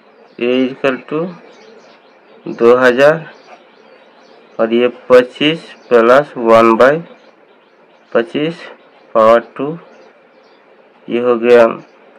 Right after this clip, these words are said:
दो हज़ार और ये into छब्बीस by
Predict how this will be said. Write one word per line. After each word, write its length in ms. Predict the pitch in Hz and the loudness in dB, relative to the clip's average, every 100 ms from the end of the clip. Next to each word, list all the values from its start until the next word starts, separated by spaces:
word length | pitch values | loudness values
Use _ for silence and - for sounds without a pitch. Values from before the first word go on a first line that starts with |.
| - | -20
दो 320 | - 120 123 | -4 4 4
हज़ार 440 | 127 123 143 160 165 - _ _ _ - - _ _ - _ _ _ _ _ _ | 4 4 4 2 -4 -20 _ _ _ -20 -20 _ _ -20 _ _ _ _ _ _
और 320 | 107 104 104 - - | 0 2 2 0 -4
ये 300 | 110 131 139 - _ _ _ _ - _ _ - | 0 0 -2 -8 _ _ _ _ -20 _ _ -8
into 360 | 120 117 123 123 | -6 -4 -6 -6
छब्बीस 720 | - 127 117 110 120 147 165 - 107 | -4 0 0 0 -4 -4 -6 -14 0
by 200 | 107 110 | 4 4